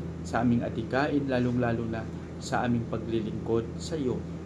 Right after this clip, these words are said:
sa pamamagitan ng aming paglilingkod sa aming kapwa. Hinihiling namin lahat ito sa pangalan ni Jesus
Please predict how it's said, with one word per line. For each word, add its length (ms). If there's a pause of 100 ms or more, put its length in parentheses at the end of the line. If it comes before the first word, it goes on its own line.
(100)
sa 160
pamamagitan 720
ng 80
aming 240
paglilingkod 560
sa 240
aming 240
kapwa. 400 (720)
Hinihiling 480
namin 240
lahat 240
ito 320 (400)
sa 160
pangalan 400
ni 160
Jesus 480